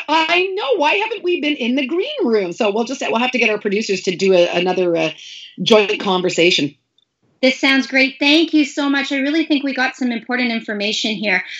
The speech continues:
Speaker 2: The first piece to me that stood out is this no ego parenting and no ego loving. And I think if we actually got rid of our ego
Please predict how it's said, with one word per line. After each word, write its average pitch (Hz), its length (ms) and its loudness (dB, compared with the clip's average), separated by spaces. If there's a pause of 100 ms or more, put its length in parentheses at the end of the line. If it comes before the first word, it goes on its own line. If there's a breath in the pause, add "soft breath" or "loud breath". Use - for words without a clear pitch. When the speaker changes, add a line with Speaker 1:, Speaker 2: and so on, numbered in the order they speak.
(140 loud breath)
Speaker 2:
The 220 60 -2
first 277 420 2
piece 262 260 -4
to 240 120 -8
me 226 200 -2
that 196 120 -8
stood 220 240 -8
out 196 160 -2
is 190 160 -6
this 196 240 -6
no 208 720 0
ego 202 460 0
parenting 185 720 -2
and 185 180 0
no 190 340 2
ego 196 300 2
loving. 180 400 2
And 180 100 0
I 175 220 -2
think 208 240 -2
if 190 140 -6
we 196 120 2
actually 233 360 0
got 175 160 0
rid 196 100 -4
of 180 100 -6
our 165 220 -2
ego 180 380 -6